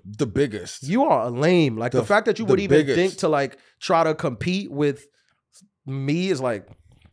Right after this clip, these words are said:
Speaker 1: Gross,
Speaker 2: crazy.
Speaker 1: gross,
Speaker 2: But look,
Speaker 1: gross.
Speaker 2: life, I, I have a mantra. My mantra is life is about losses
Speaker 1: Mm.
Speaker 2: and just how you take 'em.
Speaker 1: Mm.
Speaker 2: People like to pretend life is about winning. It's not.
Speaker 1: Mm.
Speaker 2: You're just
Speaker 1: I,
Speaker 2: gonna lose
Speaker 1: I have a
Speaker 2: over and
Speaker 1: mantra
Speaker 2: over and
Speaker 1: also.
Speaker 2: over.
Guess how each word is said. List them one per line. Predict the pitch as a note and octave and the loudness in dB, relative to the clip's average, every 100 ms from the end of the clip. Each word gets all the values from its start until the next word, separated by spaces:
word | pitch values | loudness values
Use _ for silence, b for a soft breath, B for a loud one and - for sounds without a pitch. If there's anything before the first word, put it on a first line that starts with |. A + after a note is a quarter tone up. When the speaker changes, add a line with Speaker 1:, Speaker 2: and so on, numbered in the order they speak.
| b b b B2 | b b b -6
Speaker 1:
Gross, | - F3+ F3+ B2+ | 2 6 4 2
Speaker 2:
crazy. | B2 B2 A#2+ | -4 -8 -10
Speaker 1:
gross, | A#2 D3+ E3+ D#3+ - _ G#2 | 0 6 6 4 -10 _ -2
Speaker 2:
But | F3 | 2
look, | C#3+ | 2
Speaker 1:
gross. | E3 - - - | 2 -10 -14 0
Speaker 2:
life, | D#3+ G3+ G3 - - | 2 2 -4 -14 -14
I, | G#2 D3 | -6 2
I | |
have | G#3+ F#3 | 4 4
a | |
mantra. | C#3 B2+ A#2+ A2 | 4 2 0 -2
My | B2+ | -2
mantra | D3+ D3+ D3+ C3+ | -2 -2 -2 -4
is | A#2+ | -2
life | C3 C3+ | -2 -2
is | C3 | -4
about | B2+ A2+ | -2 -2
losses | G#2 G#2+ A2 F#2+ G#2 - - | -2 -4 -4 -8 -12 -18 -12
Speaker 1:
Mm. | C3 C#3 A2+ D#2+ _ _ _ _ _ - | -8 -8 -10 -14 _ _ _ _ _ -10
Speaker 2:
and | A#2 | -10
just | A2+ | -6
how | B2 | -4
you | A#2 | -4
take | G#2+ B2+ A#2+ | -4 -4 -6
'em. | G#2+ _ - | -12 _ -14
Speaker 1:
Mm. | B2 B2+ G#2+ D#2+ _ _ _ - | -10 -10 -12 -14 _ _ _ -6
Speaker 2:
People | E3+ F3 | 0 2
like | D#3+ | 0
to | D#3 | -2
pretend | C#3+ C#3+ C3 | -6 -4 -2
life | B2+ B2 | -2 -4
is | |
about | A#2 A2+ G#2 | -4 -4 -4
winning. | G#2+ G#2 A#2 | -4 -6 -8
It's | C#3 A2+ | -8 -6
not. | G2+ F#2 | -6 -8
Speaker 1:
Mm. | E2 _ - | -12 _ -10
Speaker 2:
You're | C3 | -2
just | C#3+ | -2
Speaker 1:
I, | D3 | 0
Speaker 2:
gonna | B2+ | 0
lose | B2+ C3+ A2+ - - | 0 0 -2 -8 -8
Speaker 1:
I | B2+ | -4
have | D3 | -2
a | C#3 | 0
Speaker 2:
over | C3 | 0
and | B2 | 0
Speaker 1:
mantra | A#2+ | 0
Speaker 2:
over | A#2+ - | 0 0
and | A2+ | -2
Speaker 1:
also. | A2 | -4
Speaker 2:
over. | G#2 | -6